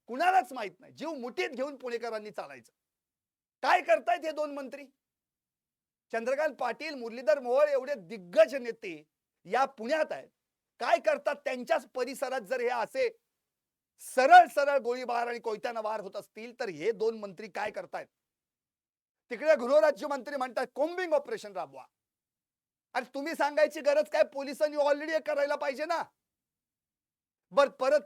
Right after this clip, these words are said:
ते आदेश देण्यापर्यंत ते थांबलेत का? म्हणजे तुमचा आदेश आला मग आम्ही करायचं. बरं, बरं, करतो आता.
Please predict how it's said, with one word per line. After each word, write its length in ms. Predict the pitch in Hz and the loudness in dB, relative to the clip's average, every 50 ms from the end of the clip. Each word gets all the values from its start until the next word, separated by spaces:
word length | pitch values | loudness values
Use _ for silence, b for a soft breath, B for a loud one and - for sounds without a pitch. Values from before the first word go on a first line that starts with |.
| - | -2
ते 40 | 285 | -4
आदेश 480 | 269 240 226 220 208 226 330 330 220 180 | -2 0 0 -2 -2 -2 -4 -6 -6 -8
देण्यापर्यंत 640 | 185 208 240 262 277 285 - 277 277 269 262 220 277 | -2 -2 0 0 0 0 2 2 0 0 2 -2 -2
ते 180 | - - 277 214 | -2 -2 -4 -6
थांबलेत 260 | 220 226 226 233 233 226 - | -6 -6 -4 -4 -4 -4 -2
का? 280 | - 220 240 285 311 226 - _ _ _ _ - | 0 2 4 4 2 0 -4 _ _ _ _ -12
म्हणजे 180 | 190 208 208 | -10 -6 -6
तुमचा 380 | 233 240 - 240 226 220 - 285 | -6 -6 -6 -10 -8 -4 -4 -2
आदेश 280 | 262 254 226 262 240 254 | -2 -2 -4 -4 -4 -4
आला 180 | 247 254 254 | -2 -2 -2
मग 180 | 240 233 254 254 | -2 -2 -4 -4
आम्ही 200 | 226 220 233 233 | -4 -8 -8 -6
करायचं. 320 | 233 214 190 175 143 160 | -4 -4 -4 -4 -6 -4
बरं, 160 | 175 190 175 | -2 -2 -2
बरं, 120 | 139 131 120 | -4 -8 -10
करतो 260 | - 190 196 - 214 | -10 -10 -8 -6 -4
आता. 240 | 262 277 - - | -4 -4 -4 -6